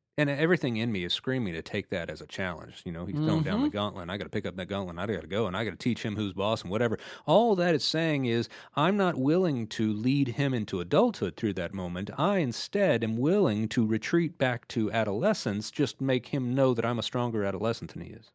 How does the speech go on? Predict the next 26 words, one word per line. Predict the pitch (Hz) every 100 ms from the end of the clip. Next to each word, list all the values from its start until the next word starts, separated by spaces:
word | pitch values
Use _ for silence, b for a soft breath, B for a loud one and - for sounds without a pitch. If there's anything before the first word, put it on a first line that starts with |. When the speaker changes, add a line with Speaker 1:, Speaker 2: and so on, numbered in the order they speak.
| -
Speaker 2:
Well, | 160 113
the | 131
other | 147 175
piece | 156 139 120
to | - 180
that | 139 104
is | 117 120 117
you're | 127 120 120 - _ _
helping | - 156 156 139
him | 127 147
understand | 135 131 120 - 160 143 120 123
that | 120 110 110
being | 123 160 147
an | 120
adult | 107 143 131 123 -
means | 127 120 117 113
being | 135 131 120
the | 113
most | 113 110 -
physically | 135 113 - 110
powerful | 113 110 101 -
person | 113 101 101
in |
the | 95
room. | 104 95 107
Speaker 1:
Exactly. | 92 95 87 -